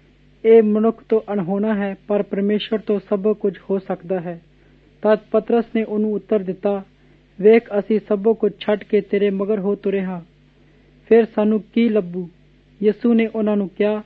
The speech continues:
"ਮੈਂ ਤੁਹਾਨੂੰ ਸੱਚ ਆਖਦਾ ਹਾਂ ਭਈ ਜਦ ਮਨੁੱਖ ਦਾ ਪੁੱਤਰ ਨਵੀਂ ਸ੍ਰਿਸ਼ਟ ਵਿੱਚ ਆਪਣੇ ਤੇਜ ਦੇ ਸਿੰਘਾਸਨ ਉੱਤੇ ਬੈਠੇਗਾ, ਤਾਂ ਤੁਸੀਂ ਵੀ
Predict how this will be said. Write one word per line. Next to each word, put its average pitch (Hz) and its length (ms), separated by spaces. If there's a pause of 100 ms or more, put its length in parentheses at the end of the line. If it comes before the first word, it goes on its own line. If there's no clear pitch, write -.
(340)
"ਮੈਂ 214 160
ਤੁਹਾਨੂੰ 202 280
ਸੱਚ 214 340
ਆਖਦਾ 196 320
ਹਾਂ 196 220 (520)
ਭਈ 214 160
ਜਦ 208 340
ਮਨੁੱਖ 214 260
ਦਾ 208 160
ਪੁੱਤਰ 208 440 (600)
ਨਵੀਂ 220 300
ਸ੍ਰਿਸ਼ਟ - 400 (180)
ਵਿੱਚ 202 300
ਆਪਣੇ 208 320 (120)
ਤੇਜ 220 280 (120)
ਦੇ 208 100
ਸਿੰਘਾਸਨ 196 520
ਉੱਤੇ 190 240
ਬੈਠੇਗਾ, 190 600 (500)
ਤਾਂ 220 140
ਤੁਸੀਂ 226 420
ਵੀ 208 160